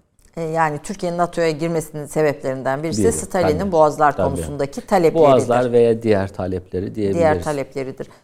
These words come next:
Speaker 1: E, o daha geçmişe gittiğimizde de Moro isyanı olmak üzere, e, Balkanlardaki isyanın başlamasında da,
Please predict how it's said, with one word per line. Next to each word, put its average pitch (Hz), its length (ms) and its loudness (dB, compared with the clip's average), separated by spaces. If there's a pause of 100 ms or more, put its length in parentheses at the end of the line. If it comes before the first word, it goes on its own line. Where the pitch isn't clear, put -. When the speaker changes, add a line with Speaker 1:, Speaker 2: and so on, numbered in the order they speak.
(120)
Speaker 1:
E, 165 140 -8
o 185 240 -4
daha 240 140 4
geçmişe 233 460 -2
gittiğimizde 208 640 -4
de 180 40 0
Moro 196 280 0
isyanı 170 480 -2
olmak 165 420 -4
üzere, 156 500 -2
e, 147 640 -2
Balkanlardaki 160 760 0
isyanın 151 640 -4
başlamasında 139 880 -6
da, - 360 0